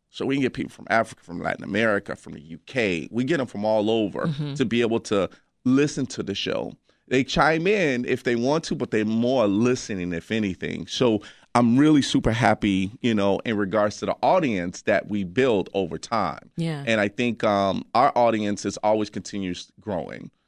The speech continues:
Speaker 1: all the time.
Speaker 2: That's
Speaker 1: So,
Speaker 2: wonderful.
Speaker 1: yes.
Speaker 2: You're a, you're really a jack of all trades, <laughs> if
Speaker 1: Thank
Speaker 2: I,
Speaker 1: you.
Speaker 2: if I could describe you. You've got a, a cooking show as well.
Speaker 1: I do.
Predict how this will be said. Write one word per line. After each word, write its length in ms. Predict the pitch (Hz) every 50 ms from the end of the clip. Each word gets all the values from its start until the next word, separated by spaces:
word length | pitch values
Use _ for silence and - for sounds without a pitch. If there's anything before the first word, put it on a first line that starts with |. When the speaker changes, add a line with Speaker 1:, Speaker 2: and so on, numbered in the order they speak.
| _ _ _ - - - -
Speaker 1:
all 180 | 101 101 98
the 60 | 98 98
time. 320 | - - 98 87 - -
Speaker 2:
That's 200 | - 156 143 - -
Speaker 1:
So, 40 | 160
Speaker 2:
wonderful. 440 | 160 147 151 143 - 135 127 123 -
Speaker 1:
yes. 520 | 95 104 101 92 87 78 76 - - - -
Speaker 2:
You're 240 | 175 196 214 233 220 190
a, 40 | 143
you're 300 | 139 160 165 180 185 170
really 340 | 165 170 214 240 220 175 156
a 60 | 139
jack 300 | 139 143 151 143 143 -
of 100 | 147 147
all 140 | 139 135 135
trades, 480 | - - 160 143 131 139 143 147 180 -
<laughs> 40 |
if 60 | - 190
Speaker 1:
Thank 120 | 208 208
Speaker 2:
I, 60 | 202 160
Speaker 1:
you. 100 | 180 170
Speaker 2:
if 80 | -
I 60 | 170
could 160 | 156 - 160 139
describe 380 | 151 - - - 160 147 147
you. 80 | 147 147 147
You've 120 | 151 143
got 200 | - 151 131 -
a, 160 | 123 82 127 - -
a 80 | 143
cooking 400 | - - - - - - 349 311
show 280 | 294 - 311 269 262 262
as 120 | 262 226
well. 280 | 214 208 190 175 175 185
Speaker 1:
I 80 | 202 101
do. 340 | 92 101 107 104 95 82